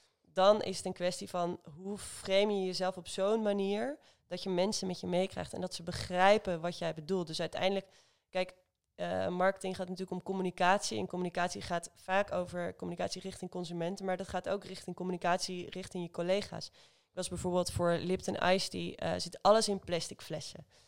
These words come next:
En dan kan je zeggen, "Jeetje, wat slecht. Jullie maken zestig miljoen plastic flessen en die ge-, gooien je allemaal de markt op." En, ehm, hoe, hoe kan je dat nou doen? Eh, wij zijn dan juist in de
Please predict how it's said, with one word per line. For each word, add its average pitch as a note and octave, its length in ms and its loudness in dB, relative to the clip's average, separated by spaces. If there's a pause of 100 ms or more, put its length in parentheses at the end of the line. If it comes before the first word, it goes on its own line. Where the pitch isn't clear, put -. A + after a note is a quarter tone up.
(200)
En - 80 -6
dan F3+ 100 0
kan G#3+ 180 8
je G#3+ 60 8
zeggen, F#3+ 360 -2
"Jeetje, F#3 480 0
wat D#3+ 160 -4
slecht. F3+ 380 -8
Jullie F3 160 -2
maken F3 320 0
zestig - 340 -6
miljoen F3 380 -4
plastic F3 320 -10
flessen E3+ 500 -2 (380)
en F3+ 120 -2
die F3 120 -2
ge-, F3 260 -6
gooien F3 280 -2
je - 100 -8
allemaal G3 280 4
de F3 60 2
markt F#3 360 2
op." D#3+ 280 -2
En, E3 280 -4
ehm, D#3 360 -2 (180)
hoe, F#3+ 160 -8 (200)
hoe F#3 120 -18
kan A#3+ 200 6
je B3 60 6
dat G#3+ 120 4
nou E3+ 160 2
doen? E3 300 2 (680)
Eh, E2+ 340 -2
wij E3 200 -2
zijn D#3+ 180 -4
dan D#3+ 160 0
juist F#3+ 520 4
in E3+ 260 -6
de D#3 320 -2